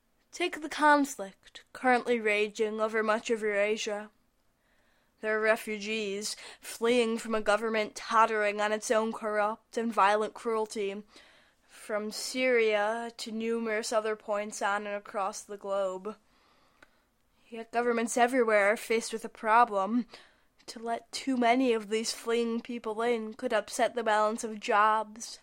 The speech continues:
housing, and economy, fragile at the best of times, like a rare sort of ecosystem.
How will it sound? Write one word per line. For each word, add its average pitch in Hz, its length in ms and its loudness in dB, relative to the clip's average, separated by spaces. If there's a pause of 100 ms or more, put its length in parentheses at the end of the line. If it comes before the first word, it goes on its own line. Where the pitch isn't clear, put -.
housing, 214 600 2
and 226 100 -2
economy, 208 680 0 (460)
fragile 233 680 2
at 214 120 8
the 233 80 2
best 233 340 2
of 220 160 -8
times, 208 1000 -16
like 214 200 -8
a 214 80 -2
rare 214 340 2
sort 214 360 -4
of 220 80 -8
ecosystem. 208 960 -6